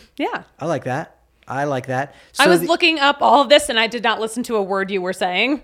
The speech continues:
Speaker 1: <laughs>
Speaker 2: It's, it's all filler. That's okay. We, I, we're just breaking, <laughs> just breaking it down, helping the folks over there
Speaker 1: Yes.
Speaker 2: that are, uh, getting on DraftKings Sportsbook. But, uh, yes, the big, the big news. Uh, that's not that big. But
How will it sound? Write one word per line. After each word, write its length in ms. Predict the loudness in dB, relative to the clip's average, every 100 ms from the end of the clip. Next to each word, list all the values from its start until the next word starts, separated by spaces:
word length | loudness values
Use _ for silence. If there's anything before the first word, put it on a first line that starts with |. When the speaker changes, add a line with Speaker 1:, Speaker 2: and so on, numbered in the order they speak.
| -6
Speaker 1:
<laughs> 100 | -8 -10 _
Speaker 2:
It's, 260 | 2 4 2
it's 200 | -2 4
all 160 | 4 4
filler. 280 | 2 0 2
That's 180 | 0 0
okay. 260 | -2 0
We, 140 | 4 4
I, 220 | 6 4
we're 160 | 4 2
just 200 | 0 2
breaking, 360 | 2 2 -2 -8
<laughs> 100 | -6
just 180 | -4 4
breaking 280 | 6 6 4
it 60 |
down, 200 | 2 2
helping 220 | 2 -2
the 60 | -4
folks 300 | -2 -2 0
over 220 | -2 -2
there 80 | 0
Speaker 1:
Yes. 380 | 2 2 0 0
Speaker 2:
that 40 |
are, 220 | 0 0
uh, 140 | -2 -4
getting 180 | -8 -8
on 140 | -6
DraftKings 480 | -4 -6 -8 -12 -12
Sportsbook. 640 | -12 -10 -10 -10 -14 -10
But, 320 | -4 -4 -4 -14 -20 -20 -16 -8
uh, 240 | -6 -2
yes, 280 | 0 0 0
the 180 | -4 -2
big, 540 | 2 2 2 -4 -10 _ _ _ -10
the 160 | -6
big 260 | -2 -2 -2
news. 680 | -2 0 2 0 -4 -10 -14
Uh, 260 | -10 -10 -10 -12
that's 220 | -12 -8
not 160 | -10 -10
that 180 | -14
big. 220 | -16 -18 -6
But 420 | -4 -4 -6 _